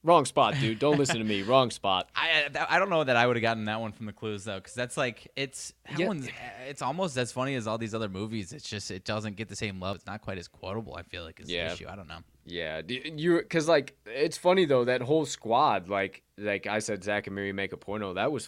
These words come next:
Speaker 1: that's a
Speaker 2: Yeah.
Speaker 1: fucking hilarious
Speaker 2: That's
Speaker 1: ass
Speaker 2: another
Speaker 1: movie,
Speaker 2: one that
Speaker 1: like
Speaker 2: doesn't get a ton of love either,
Speaker 1: No,
Speaker 2: dude. That
Speaker 1: man,
Speaker 2: one's
Speaker 1: it's like
Speaker 2: funny.
Speaker 1: that little, that squad. It's kinda like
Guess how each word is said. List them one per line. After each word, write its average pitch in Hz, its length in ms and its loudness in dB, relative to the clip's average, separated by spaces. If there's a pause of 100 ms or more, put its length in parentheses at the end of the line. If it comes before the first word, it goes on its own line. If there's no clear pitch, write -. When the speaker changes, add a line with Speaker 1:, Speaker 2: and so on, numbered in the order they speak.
(100)
Speaker 1:
that's 123 240 0
a 107 80 2
Speaker 2:
Yeah. 123 100 0
Speaker 1:
fucking 107 220 -2
hilarious 101 840 -2
Speaker 2:
That's 135 240 2
Speaker 1:
ass 196 40 0
Speaker 2:
another 151 220 2
Speaker 1:
movie, 151 60 2
Speaker 2:
one 143 100 0
that 135 80 2
Speaker 1:
like - 60 -4
Speaker 2:
doesn't 131 200 -4
get 131 100 -2
a 127 60 -10
ton 135 180 -6
of 110 80 -4
love 117 220 -4
either, 107 120 0
Speaker 1:
No, 160 220 4
Speaker 2:
dude. 107 40 0
That 101 40 -4
Speaker 1:
man, 107 240 0
Speaker 2:
one's 135 100 -2
Speaker 1:
it's 135 80 -6
like 156 120 4
Speaker 2:
funny. 104 80 0
Speaker 1:
that 170 160 6
little, 185 220 0
that 147 200 2
squad. 127 600 2
It's 214 120 -8
kinda 151 240 -2
like 120 260 0